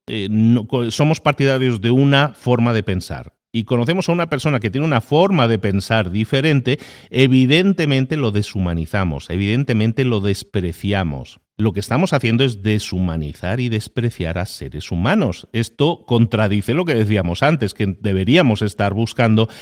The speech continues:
em, individualizar a las personas, entender a las personas. Entonces, necesitamos formas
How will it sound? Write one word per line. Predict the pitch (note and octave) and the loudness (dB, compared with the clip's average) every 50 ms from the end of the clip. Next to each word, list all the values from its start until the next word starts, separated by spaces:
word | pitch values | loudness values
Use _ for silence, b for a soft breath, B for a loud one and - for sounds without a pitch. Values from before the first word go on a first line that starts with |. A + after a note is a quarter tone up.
| B B B | B B B
em, | - G#2 G2+ G2 F#2+ F#2 F2 E2+ D#2+ D2 C#2+ C2+ B1 - - | -2 0 2 2 2 2 0 -2 -2 -4 -8 -10 -12 -10 -2
individualizar | - B2+ B2+ A#2+ A2+ A2 G#2 G2+ F#2+ F#2+ F#2 - A2+ A2 | 0 2 4 4 4 4 4 2 0 0 -2 -2 -2 -2
a | A2 G2+ | 0 -2
las | F2+ F2 - | -2 -4 -6
personas, | - F#2 D#2+ - F#2+ E2+ E2 - C3 | -8 -8 -6 -4 -4 -6 -2 0 2
entender | A#2 A2 - - G2 F#2+ F#2 G#2+ A#2 B2+ G2+ | 2 2 2 2 0 0 2 2 2 2 2
a | D#2+ | 0
las | D2 D2 D2+ - | -4 -8 -12 -12
personas. | - D2+ C2+ - - D2 C2+ B1 C#2+ - - B B B B B B B B B | -12 -14 -14 -12 -12 -12 -12 -12 -14 -18 -20 B B B B B B B B B
Entonces, | G#2+ A2 A2 C3 A#2+ - A#2 G#2+ - _ - | -2 0 0 2 2 2 0 -2 -4 _ 2
necesitamos | A#2+ A#2+ C3 B2+ A#2+ - C3 A#2+ - - A2+ G#2 - C3+ D3+ D#3+ D#3 E3+ E3 - - _ _ _ _ _ | 4 6 6 6 4 4 0 -2 -2 -2 -6 -6 -4 -4 -2 -2 -2 -2 -4 -6 -12 _ _ _ _ _
formas | - - B2 A#2+ A#2 A2 G2+ G#2 G2+ A2 - - | -4 0 2 2 2 2 0 -2 -4 -4 -8 -12